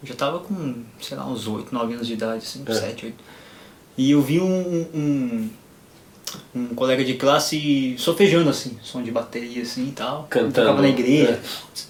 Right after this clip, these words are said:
Speaker 1: Pá, eu falei, pô. E eu fiquei aquilo na cabeça, no outro dia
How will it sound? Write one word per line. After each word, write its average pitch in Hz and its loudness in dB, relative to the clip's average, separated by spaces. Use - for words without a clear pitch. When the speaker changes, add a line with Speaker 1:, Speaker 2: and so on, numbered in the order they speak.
Speaker 1:
Pá, - -6
eu - -18
falei, - -20
pô. 165 -16
E - -4
eu 165 -2
fiquei 220 2
aquilo 214 2
na 220 4
cabeça, 196 4
no 185 -2
outro 175 -2
dia 165 2